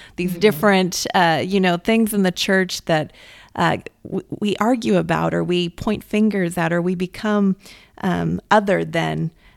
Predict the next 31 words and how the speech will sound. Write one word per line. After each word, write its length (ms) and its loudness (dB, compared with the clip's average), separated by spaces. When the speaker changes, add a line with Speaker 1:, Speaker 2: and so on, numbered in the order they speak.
Speaker 1:
uh, 280 0
you 120 0
know, 80 2
if 120 -4
it 140 -6
doesn't 320 0
look 260 -2
like 260 -6
us. 480 -6
And, 460 0
um, 460 -2
I'm 160 0
just 280 -2
wondering, 600 2
especially 420 -4
because 280 -8
the 80 -6
stakes 380 -6
are 80 -2
so 260 -4
high, 520 -10
Speaker 2:
Mm-hmm. 120 -4
Speaker 1:
um, 420 2
if 160 -4
people 320 -2
on 160 2
the 100 2
outside 460 -2
see, 240 -4
"Whoa," 600 2
uh, 400 -4